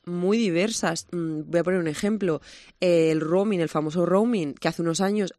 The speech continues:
ya no aplica. Tú puedes viajar a cualquier país de la Unión Europea y usar tu plan de datos. Esto fue una iniciativa que salió del Parlamento Europeo.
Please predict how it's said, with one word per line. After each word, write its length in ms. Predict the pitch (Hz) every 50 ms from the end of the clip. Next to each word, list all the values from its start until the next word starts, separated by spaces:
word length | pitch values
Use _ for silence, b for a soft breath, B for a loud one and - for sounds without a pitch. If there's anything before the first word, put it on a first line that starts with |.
| _ _
ya 380 | 170 151 147 147 143 143 143 143
no 160 | 147 156 156
aplica. 440 | 156 147 - 190 220 240 233 - 359 494 494 -
Tú 100 | - -
puedes 240 | 160 175 170 160 147
viajar 300 | 160 156 147 - 175 165
a 60 | 160
cualquier 260 | 151 165 156 160 160 -
país 180 | 160 165 160
de 60 | 165
la 80 | 165 160
Unión 160 | 156 160 165
Europea 360 | 165 165 156 - 180 208 - - -
y 120 | 202 170
usar 200 | 151 139 160 156
tu 120 | - 185 175
plan 200 | 175 170 160 151
de 60 | 151
datos. 320 | 151 175 202 - - - B B B B -
Esto 140 | - 208 175
fue 80 | 208
una 120 | 208 202 202
iniciativa 540 | 196 196 190 - 190 175 185 208 240 269
que 160 | - - 202 170
salió 440 | - - 156 151 147 156 180 262
del 140 | 330 269 196
Parlamento 440 | - 160 147 143 139 139 139 131 139
Europeo. 420 | 131 - 131 - - 127 160 160